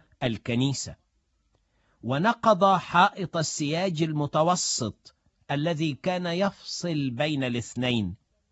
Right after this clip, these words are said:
لكي يخلق الاثنين، يهودا وأمما، في نفسه إنسانا واحدا جديدا. ويقول الإنجيل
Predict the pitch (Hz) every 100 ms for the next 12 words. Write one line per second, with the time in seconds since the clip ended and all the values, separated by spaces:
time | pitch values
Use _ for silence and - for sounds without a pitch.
0 | _ _ _ _ _ _ 127 127 143 117
1 | 151 202 175 170 - 143 127 120 - 190
2 | 180 113 87 - _ _ _ - 117 127
3 | 123 214 196 208 202 180 180 190 170 123
4 | 110 101 95 _ _ _ _ - 180 214
5 | 214 185 - - 185 175 135 98 - _
6 | _ _ 147 135 117 - 165 196 185 175
7 | 170 - - 104 139 156 160 143 147 151
8 | 151 _ 101 123 113 131 120 95 92 78
9 | _ _ _ _ _ _ _ _ _ _
10 | 131 156 156 - 254 262 240 - 190 175
11 | 135 165 180 190